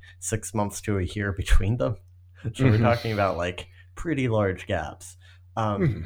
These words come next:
Speaker 1: but I still felt so burned out by, like, the midpoint of three that I didn't care. And I put it on easy mode, and I was like, "Uh, this is kind-,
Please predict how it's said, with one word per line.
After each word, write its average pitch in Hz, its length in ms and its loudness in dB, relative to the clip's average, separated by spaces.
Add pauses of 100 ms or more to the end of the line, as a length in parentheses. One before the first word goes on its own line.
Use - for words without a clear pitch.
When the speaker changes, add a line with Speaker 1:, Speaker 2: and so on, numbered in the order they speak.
Speaker 1:
but 113 160 2
I 110 100 4
still 131 400 -4
felt 104 420 -4
so 104 800 -4
burned 92 400 0
out 92 480 -4 (1120)
by, 98 380 0
like, 95 300 -4
the 98 80 -8
midpoint 98 640 -2
of 95 180 -8
three 98 440 -8
that 95 180 -8
I 85 100 -8
didn't 90 460 -12
care. 82 420 -12 (300)
And 98 100 -4
I 92 60 -4
put 101 240 6
it 104 100 -2
on 98 260 -4
easy 98 300 -10
mode, 92 300 -6
and 92 80 -10
I 92 40 -8
was - 120 -14
like, 110 140 -10
"Uh, 117 280 0
this 104 240 -8
is - 140 -6
kind-, 104 260 -6